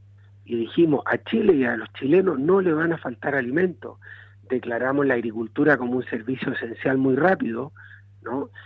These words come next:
Llamamos a este comité de abastecimiento seguro de alimentos, creamos un protocolo,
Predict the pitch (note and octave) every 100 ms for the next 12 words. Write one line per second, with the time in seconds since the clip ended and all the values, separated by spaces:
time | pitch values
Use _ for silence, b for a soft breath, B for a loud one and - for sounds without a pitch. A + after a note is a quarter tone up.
0 | B - B2 A#2+ C#3+ D#3 C#3+ C3+ A#2+ A#2+
1 | A#2 - C3 C#3+ C3+ B2 A#2 G#2+ B2 -
2 | A#2+ C3+ B2+ C3 - A#2 C3+ B2 A2 B2
3 | G3 F3 - C#3 - B B B - B2+
4 | B2+ C3+ C3 B2 G#2+ A2+ A2 A#2 F#3+ G3+
5 | D3+ D3+